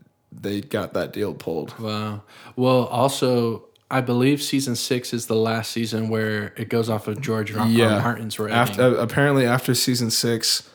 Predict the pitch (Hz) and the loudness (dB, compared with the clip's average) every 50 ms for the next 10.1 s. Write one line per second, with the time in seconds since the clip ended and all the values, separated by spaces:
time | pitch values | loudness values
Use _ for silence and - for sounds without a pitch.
0 | - _ _ - - 113 113 104 - 117 113 113 113 110 107 107 101 90 95 98 | -20 _ _ -2 2 2 2 4 4 2 2 4 4 2 2 0 -2 -4 -6 -8
1 | 98 - - 92 - - 76 73 107 107 104 95 85 82 80 - - 123 113 - | -6 -8 -10 -12 -10 -8 -4 0 0 0 0 -2 -4 -6 -8 -4 -2 -2 0 0
2 | 98 101 101 95 - 123 123 _ - - - 117 107 - 107 76 67 87 - - | 0 -2 -4 -10 -14 -16 -18 _ -6 0 2 2 2 2 -2 -4 -4 -6 -6 -6
3 | 71 85 87 76 120 117 120 120 - - 135 117 - - 101 101 101 101 95 98 | -6 -6 -4 -2 0 2 0 0 0 0 -2 -2 -2 -4 -4 -4 -4 -6 -8 -10
4 | 107 - - - - 117 104 104 104 101 104 110 - - - - - 107 - - | -12 -16 -18 -16 -8 -6 -4 -4 -4 -6 -8 -8 -8 -10 -10 -10 -10 -12 -8 -8
5 | 101 98 92 87 69 69 - - - - - - 139 147 127 113 120 120 113 104 | -8 -8 -8 -10 -12 -14 -14 -16 -16 -8 2 6 6 6 8 6 4 4 4 2
6 | 95 87 90 120 - - - - - - 117 117 110 104 104 104 113 120 - - | 0 -2 -4 -6 -8 -16 -20 -16 -6 -2 -2 0 0 -2 -4 -4 -6 -8 -10 -10
7 | - 120 117 117 117 113 113 110 110 117 123 - - - - - 123 127 139 135 | -6 -2 0 0 2 0 0 0 -2 -4 -6 -10 -16 -12 -4 0 2 4 4 4
8 | 131 123 120 123 131 131 127 120 110 117 117 117 120 117 - 123 113 110 110 110 | 4 4 4 4 4 4 4 2 2 2 0 0 0 0 0 -2 0 0 -2 -2
9 | 107 - _ _ _ _ _ - - _ _ _ _ _ _ - 135 127 123 117 | -4 -6 _ _ _ _ _ -20 -20 _ _ _ _ _ _ 2 4 4 6 6
10 | 143 | 4